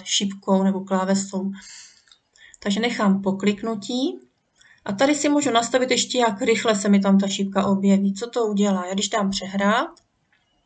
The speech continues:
jo, teď tam máme ten přechod, tak kliknu. A šipka tam rychle přiběhla.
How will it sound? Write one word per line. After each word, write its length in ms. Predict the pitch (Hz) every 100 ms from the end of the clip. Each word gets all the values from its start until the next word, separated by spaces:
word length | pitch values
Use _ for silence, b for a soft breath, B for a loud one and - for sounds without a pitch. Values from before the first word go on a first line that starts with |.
| _ _ _ _ _ _ _ -
jo, 180 | 208 196
teď 200 | 196 196
tam 100 | 202
máme 180 | 196
ten 160 | 196 202
přechod, 600 | 190 175 - 220 262 - - b b b _ _ -
tak 220 | 196 -
kliknu. 640 | 262 254 - 208 185 - - _ _ _ - - _ _ _ _ _ _ _ _ _ _
A 80 | 202
šipka 440 | 196 - 240 - 208
tam 160 | 208
rychle 280 | 202 196 208
přiběhla. 760 | 196 202 196 196 196 185 -